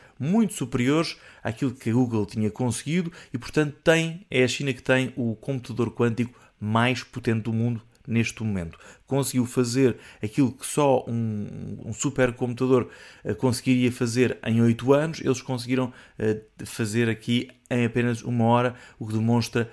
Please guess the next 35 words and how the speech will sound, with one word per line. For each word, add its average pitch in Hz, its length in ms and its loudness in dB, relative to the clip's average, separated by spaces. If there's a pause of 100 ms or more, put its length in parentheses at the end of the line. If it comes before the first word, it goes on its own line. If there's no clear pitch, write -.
(220)
uma 113 160 2
grande 113 420 4
performance 101 800 -2 (240)
e, 107 260 -4
e 92 260 -4
é 92 40 -6
mais 98 280 -2
um 98 100 -4
passo 95 480 -4 (260)
para 98 280 -2
a 92 40 -6
computação 113 540 -4
quântica 107 400 -2
poder 107 320 0
ter 107 180 -2
uma 104 140 -2
influência, 104 720 -4 (380)
eh, - 100 -4
na 95 80 -4
forma 98 320 -4
como 98 260 -6
a 98 40 -2
humanidade 98 480 -4
também 98 260 -4
evolui 92 360 -4
a - 20 -4
nível 95 260 -4
tecnológico. 95 580 -6 (220)
Levanta, 135 300 4
é - 20 6
uma 120 120 0
questão 120 260 -4
preocupante. 123 680 0 (300)
A 123 140 4
China, 143 560 0